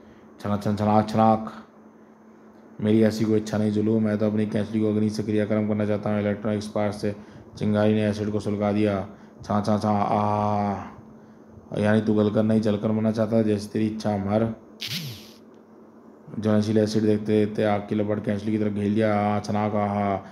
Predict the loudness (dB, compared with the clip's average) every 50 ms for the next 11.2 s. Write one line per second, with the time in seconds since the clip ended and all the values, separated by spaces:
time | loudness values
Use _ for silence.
0 | -20 -20 -20 -16 -6 -2 0 0 0 0 0 0 0 2 2 2 2 2 2 2
1 | 0 0 0 0 0 0 0 0 0 -2 -2 -2 -4 -4 -4 -4 -4 -2 -2 -2
2 | 0 0 0 2 0 0 2 2 2 2 0 0 0 -2 -2 0 -2 -4 -2 -2
3 | -2 0 2 0 0 0 -2 -8 -16 -18 -20 -20 -20 -20 -18 -14 -10 -4 -4 -2
4 | 2 2 2 2 4 2 2 2 2 2 2 4 4 2 2 2 2 2 2 2
5 | 0 0 0 -2 -4 -4 -2 -2 0 0 0 0 0 0 0 2 2 2 2 2
6 | 2 2 2 2 2 4 4 2 2 0 -2 -14 -16 -20 -20 -20 -20 -20 -20 -20
7 | -20 -20 -20 -20 -20 -20 -20 -20 -20 -20 -20 -20 -20 -20 -16 -10 -10 -8 -4 -2
8 | -2 -2 0 2 4 6 6 6 4 2 0 0 -2 -2 -2 -2 -2 -2 0 -2
9 | 0 0 0 0 0 0 0 0 -2 0 0 0 0 2 2 2 0 0 -2 -2
10 | -2 0 0 0 0 0 0 0 0 0 -2 -2 -2 -2 -2 0 0 2 2 2
11 | 2 0 0